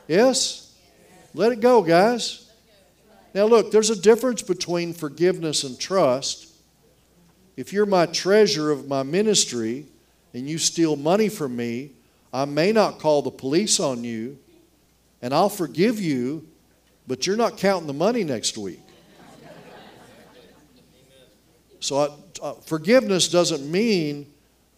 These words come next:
I trust the per-, that person's flesh anymore, but forgiveness means I'm not holding you accountable for what you did. You don't owe me anything. If somebody's stolen money from you,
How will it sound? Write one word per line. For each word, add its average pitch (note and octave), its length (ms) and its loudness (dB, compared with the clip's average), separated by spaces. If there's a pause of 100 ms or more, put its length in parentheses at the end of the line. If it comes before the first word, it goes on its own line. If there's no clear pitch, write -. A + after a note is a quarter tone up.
(260)
I C#3 120 0
trust G#3+ 500 0
the C#3 140 -12
per-, E3+ 100 -6
that D3+ 180 0
person's B2+ 420 -4
flesh A3 420 0
anymore, A#2+ 580 -6 (580)
but D3+ 180 -2
forgiveness F3 600 2
means E3 220 -4
I'm D#3 120 -2
not F3+ 200 2
holding F3 400 0
you E3+ 120 -2
accountable E3 580 -2
for C#3+ 140 -8
what D3 280 -4
you C#3+ 60 -14
did. E3 400 2 (180)
You D3+ 120 -8
don't F3 200 -2
owe F3+ 160 2
me D#3+ 160 0
anything. A2+ 460 -8 (400)
If A#2 120 -8
somebody's F#3 360 -2
stolen F#3 480 2
money F#3 260 2
from F3+ 240 -6
you, G3 360 0